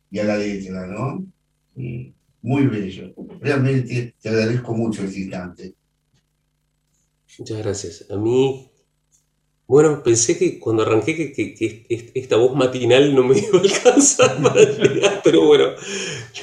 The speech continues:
Speaker 2: fui toda la canción arrimándome a las notas desde abajo, digamos, ¿no?
Speaker 1: Claro, pero
Speaker 2: Eh,
Speaker 1: muy bello.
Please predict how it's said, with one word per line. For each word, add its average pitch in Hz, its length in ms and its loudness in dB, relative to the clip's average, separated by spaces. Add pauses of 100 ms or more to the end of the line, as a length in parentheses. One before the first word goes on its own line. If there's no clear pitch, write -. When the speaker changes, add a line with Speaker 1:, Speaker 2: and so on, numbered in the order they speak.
Speaker 2:
fui 208 180 -2
toda 220 200 8
la 214 100 8
canción 202 720 4
arrimándome 175 500 6
a 160 40 8
las 156 100 2
notas 170 220 4
desde 139 200 2
abajo, 117 380 4
digamos, 90 380 0
¿no? - 320 -6 (540)
Speaker 1:
Claro, 98 360 -10
pero 101 180 -8
Speaker 2:
Eh, 107 60 -4
Speaker 1:
muy 120 200 -4
bello. 107 340 -12